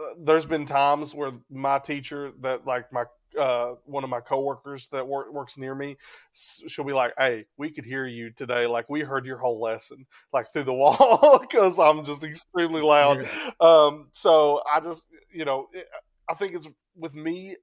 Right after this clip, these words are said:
Speaker 1: since I am so loud, it's about tone, uh, making sure that that
Speaker 2: Yeah,
Speaker 1: tone
Speaker 2: I will
Speaker 1: changes.
Speaker 2: I'm, I'm glad you mentioned that y-, because, uh, I, some people are just loud people.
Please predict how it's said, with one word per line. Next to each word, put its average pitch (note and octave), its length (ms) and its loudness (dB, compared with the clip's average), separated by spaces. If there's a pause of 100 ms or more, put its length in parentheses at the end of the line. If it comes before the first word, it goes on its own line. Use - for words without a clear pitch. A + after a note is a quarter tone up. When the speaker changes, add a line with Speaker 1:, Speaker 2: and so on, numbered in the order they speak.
Speaker 1:
since - 260 -16
I C#3+ 180 -4
am D3+ 120 -10
so D#3 140 -8
loud, D3+ 320 -2
it's C3 120 -16
about C3+ 320 -6 (220)
tone, E3 540 -8 (480)
uh, C3+ 260 -6
making C#3 300 -16
sure D3+ 260 -14
that C#3 220 -12
that C#3 80 -6
Speaker 2:
Yeah, C3+ 180 -8
Speaker 1:
tone C3+ 320 -8
Speaker 2:
I C#3 60 -2
will D3+ 340 -6
Speaker 1:
changes. - 280 -20 (400)
Speaker 2:
I'm, C3 100 -16 (800)
I'm C3+ 120 -4
glad C#3 240 -4
you A#2+ 80 -8
mentioned G#2 300 -8
that D2+ 220 -14
y-, A2+ 220 -16
because, B2 460 -8
uh, A#2+ 180 -14
I, C3 120 -6 (400)
some D#3+ 280 -6
people C#3+ 440 -8
are A#2 180 -4
just A#2+ 460 -8
loud G#2 380 -8
people. - 360 -18